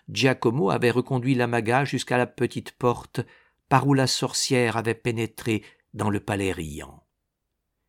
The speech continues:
Êtes-vous satisfaite, signora ? » demanda-t-il au moment où elle allait s'éloigner. « Non », répondit la vieille sur un ton étrange, «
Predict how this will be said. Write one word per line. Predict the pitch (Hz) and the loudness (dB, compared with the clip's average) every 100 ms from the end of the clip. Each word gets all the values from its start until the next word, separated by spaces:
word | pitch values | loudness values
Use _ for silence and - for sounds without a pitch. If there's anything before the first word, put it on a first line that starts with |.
| _ _ - | _ _ -4
Êtes-vous | 135 131 127 131 143 165 | -4 -2 -2 -4 -4 -10
satisfaite, | - 120 - 123 - 196 190 - - - _ | -6 -4 -2 0 0 0 0 -2 -10 -10 _
signora ? » | - 160 175 185 202 175 _ _ _ - | -2 2 6 6 4 0 _ _ _ -10
demanda-t-il | - 101 98 101 - 110 98 92 - _ - | -6 -4 -2 -4 -6 -4 -2 -4 -8 _ -2
au | 117 | 0
moment | 120 120 110 | 2 0 -2
où | 104 | -2
elle | 107 | -2
allait | 107 101 | -2 -2
s'éloigner. « | - 98 98 98 92 90 _ _ _ _ _ _ _ - | -2 -2 -2 -2 -4 -6 _ _ _ _ _ _ _ -8
Non », | 107 117 90 - _ _ _ _ _ | 2 2 2 -4 _ _ _ _ _
répondit | - 98 104 98 98 | -8 -8 -6 -4 -2
la | 95 | -2
vieille | 98 98 87 85 - _ | -2 -2 -2 -6 -14 _
sur | - 98 | -8 -4
un | 104 | -4
ton | - 95 | -4 -8
étrange, « | 95 - 92 82 78 | -8 -6 -8 -8 -12